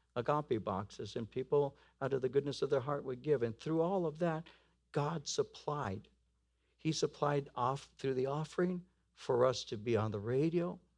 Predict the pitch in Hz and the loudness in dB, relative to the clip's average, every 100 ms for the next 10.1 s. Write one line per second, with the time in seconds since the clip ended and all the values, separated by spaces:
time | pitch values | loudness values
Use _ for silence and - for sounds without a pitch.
0 | _ _ _ _ _ 143 135 - - 135 | _ _ _ _ _ -6 -4 -4 -2 0
1 | 135 127 131 113 117 131 135 156 143 - | 0 0 -2 0 2 0 -2 -4 -4 -2
2 | 117 104 - - 107 113 - - - 170 | -2 -2 -8 -10 -10 -8 -12 -12 -14 -8
3 | - 170 185 175 - _ _ _ _ _ | -4 -2 -2 -6 -14 _ _ _ _ _
4 | _ 156 147 - - 135 131 135 - _ | _ -2 -2 -4 -4 -2 0 -2 -6 _
5 | - 139 135 - - 127 127 123 117 117 | -2 2 4 2 -6 -4 -4 -2 -4 -2
6 | 107 101 - - 143 185 - - - _ | -4 -4 -6 -4 -4 -4 -10 -20 -20 _
7 | _ _ _ _ - 127 127 117 - - | _ _ _ _ -10 -6 -6 -8 -12 -6
8 | 127 151 170 139 110 101 95 - - _ | -4 0 0 2 0 -2 -8 -16 -20 _
9 | _ _ _ _ _ _ _ _ - 120 | _ _ _ _ _ _ _ _ -4 -2